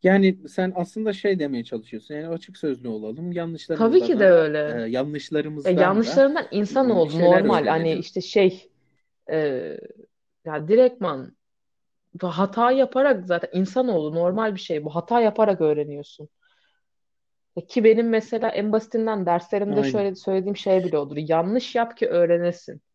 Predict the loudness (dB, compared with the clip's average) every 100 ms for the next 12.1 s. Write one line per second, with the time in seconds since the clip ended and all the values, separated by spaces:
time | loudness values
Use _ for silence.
0 | _ _ _ _ _ _ _ _ _ _
1 | _ _ _ _ _ _ _ _ _ _
2 | _ _ _ -8 -6 -6 -8 -14 _ _
3 | _ _ -6 -2 0 -2 -8 _ _ -6
4 | -2 -2 -2 -2 0 0 -2 -2 -2 0
5 | 0 0 2 0 0 -2 0 2 2 0
6 | -2 -4 -6 -14 -14 -14 -4 0 0 0
7 | 0 2 2 0 -2 -2 -4 -6 -4 -2
8 | -2 -6 -6 -6 -4 -4 -4 -4 -6 -4
9 | -4 -4 -6 -8 4 6 6 4 0 2
10 | 2 2 -4 4 6 6 0 0 -2 -2
11 | -2 -2 0 0 2 0 -2 -4 -12 -14